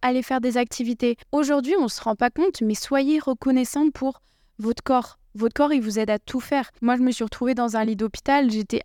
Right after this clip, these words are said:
incapable de bouger, je pouvais même pas aller prendre une douche, on était obligé de m'accompagner pour faire ma douche, on était obligé de tout faire pour moi parce que j'étais incapable de bouger un petit doigt.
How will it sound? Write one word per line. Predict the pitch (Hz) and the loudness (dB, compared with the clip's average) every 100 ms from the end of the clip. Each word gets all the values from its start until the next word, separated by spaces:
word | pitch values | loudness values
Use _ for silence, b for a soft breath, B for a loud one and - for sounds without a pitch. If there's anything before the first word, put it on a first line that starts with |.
| - | -2
incapable | 262 254 247 262 233 | -2 0 0 0 -2
de | 233 | -4
bouger, | 202 214 262 | -4 -4 -2
je | 269 | -2
pouvais | - 220 | -2 -2
même | 208 214 | 0 0
pas | 240 | 2
aller | 220 214 _ _ | 2 -2 _ _
prendre | - 233 | -4 0
une | 220 214 | 0 0
douche, | 220 277 | -2 -2
on | 226 | 0
était | 208 208 | 0 -2
obligé | 202 208 | -2 0
de | 208 | 0
m'accompagner | 214 - 226 226 233 | 0 0 -2 0 -2
pour | 240 214 | -4 -8
faire | - | -4
ma | 196 196 | -4 -4
douche, | 190 269 - - | -4 -6 -8 -4
on | 220 | -2
était | 220 226 | 0 -2
obligé | 202 233 | 0 -2
de | 202 214 208 _ | -2 -6 -8 _
tout | - | -12
faire | 254 277 254 | -4 -4 -4
pour | - 226 | -4 0
moi | 226 247 330 - | 2 0 -2 -6
parce | 220 - | -6 -4
que | - 294 330 277 | 0 2 2 2
j'étais | 233 214 214 202 233 - _ | 0 0 -2 -2 -4 -4 _
incapable | - 302 - 254 - 254 247 214 - _ _ _ _ | 0 0 2 0 2 0 2 -4 -6 _ _ _ _
de | 240 | -4
bouger | 226 226 | -2 0
un | 254 240 | 2 2
petit | - | 0
doigt. | 214 202 | -2 -4